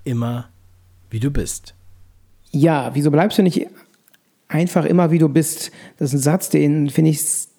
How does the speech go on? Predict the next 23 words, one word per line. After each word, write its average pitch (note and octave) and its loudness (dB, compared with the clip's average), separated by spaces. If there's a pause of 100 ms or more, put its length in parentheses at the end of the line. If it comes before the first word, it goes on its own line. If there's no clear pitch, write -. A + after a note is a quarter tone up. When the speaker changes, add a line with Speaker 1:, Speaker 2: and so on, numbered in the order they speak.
Speaker 2:
diese C3+ 0
Frage D3+ 0
ist, C3+ -4
ist C3+ -4
sehr, D3+ 4
sehr C#3+ 0
provozierend, E3 2 (440)
<laughs> - -8
ähm, D3 2 (160)
weil C3 -2 (800)
das - -2
wäre E3 4
fatal. C#3 -2
Also B2+ -4
erstmal D3+ 0
ist C3 -2
es C#3+ -4
natürlich D3 0
Quatsch, - -4
wir C#3 -4
können F3+ 2
überhaupt B2 -4
nicht C#3 -6